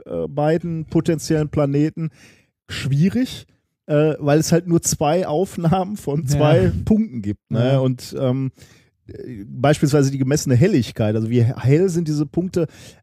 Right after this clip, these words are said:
Speaker 1: hängen halt mal von sehr vielen unterschiedlichen Parametern ab, ne? Das
Speaker 2: Ja.
Speaker 1: kann halt was mit der Größe zu tun, also ein hellerer Punkt kann größer sein,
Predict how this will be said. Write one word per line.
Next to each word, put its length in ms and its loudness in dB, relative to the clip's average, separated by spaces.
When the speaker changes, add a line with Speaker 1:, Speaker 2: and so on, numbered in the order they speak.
Speaker 1:
hängen 400 4
halt 340 2
mal 260 2
von 260 -2
sehr 260 2
vielen 400 -8
unterschiedlichen 600 -2
Parametern 640 2
ab, 200 -6
ne? 320 0
Das 40 -
Speaker 2:
Ja. 40 -8
Speaker 1:
kann 160 4
halt 160 4
was 240 0
mit 140 -2
der 80 0
Größe 360 2
zu 140 -6
tun, 220 -4
also 180 2
ein 20 4
hellerer 680 4
Punkt 280 -2
kann 180 2
größer 380 2
sein, 400 -4